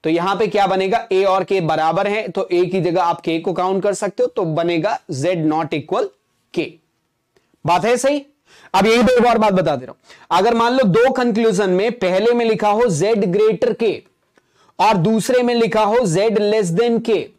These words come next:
एक बार लिखा हो जेड के से बड़ा है और एक बार लिखा हो जेड के से क्या है, छोटा है, तब आप क्या करोगे? यहां पे बनता क्या है, जेड not equal के, और not equal का मतलब क्या होता है,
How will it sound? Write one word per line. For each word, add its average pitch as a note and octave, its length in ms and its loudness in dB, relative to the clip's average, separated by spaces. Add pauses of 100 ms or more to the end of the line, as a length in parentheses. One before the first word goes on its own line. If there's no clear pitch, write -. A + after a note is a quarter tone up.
(640)
एक G#3+ 220 2
बार A#3 180 2
लिखा A3+ 260 0
हो A#3 140 4
जेड G#3 400 0
के A3 160 0
से A#3+ 140 0
बड़ा G3+ 340 2
है A#3+ 160 0
और A#3 200 2
एक G#3 180 0
बार A3 140 0
लिखा G#3+ 260 0
हो A3 160 2
जेड G3+ 300 -2
के G#3+ 140 0
से G#3+ 140 -2
क्या G#3 200 -2
है, A#3+ 160 0
छोटा A3+ 540 0
है, A#2 240 -10 (1080)
तब D3 140 -4
आप E3+ 120 -2
क्या F#3 200 0
करोगे? F3 420 -4 (480)
यहां E3 220 -2
पे G#3+ 160 0
बनता F#3 360 -2
क्या G3+ 180 -2
है, G#3+ 240 -2
जेड F3+ 300 -2
not F3 220 -2
equal G3 400 -4
के, C#3+ 200 -6
और E3+ 240 -6
not F3+ 300 -2
equal F#3+ 240 -2
का G3 60 -2
मतलब F3+ 400 -4
क्या F#3+ 120 -2
होता D#3 260 -2
है, E3 180 -6